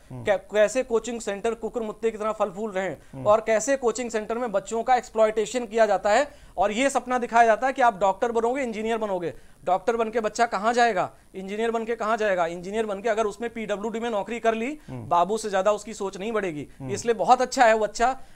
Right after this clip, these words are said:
Speaker 2: अपने, अपने दिमाग को व्यर्थ करने से अच्छा है बच्चा यहाँ से निकल जाए,
Speaker 1: हम्म।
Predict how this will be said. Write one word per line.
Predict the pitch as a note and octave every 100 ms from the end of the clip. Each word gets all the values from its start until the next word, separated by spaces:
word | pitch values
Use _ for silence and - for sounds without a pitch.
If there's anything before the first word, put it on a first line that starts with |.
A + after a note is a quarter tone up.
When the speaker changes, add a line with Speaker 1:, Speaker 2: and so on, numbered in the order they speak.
| -
Speaker 2:
अपने, | E3+ A3 A#3 B3+
अपने | F3 G#3+ A#3+
दिमाग | F3 F3+ F#3+
को | A3 B3+
व्यर्थ | G#3 E3 A3+
करने | A#3 A3 A3
से | A3
अच्छा | G3 -
है | A#3+
बच्चा | G#3+ F#3+ A3
यहाँ | A3 F#3
से | G#3
निकल | F#3+ F#3+ G#3+
जाए, | G#3 C4 C#4+
Speaker 1:
हम्म। | C3 A#2+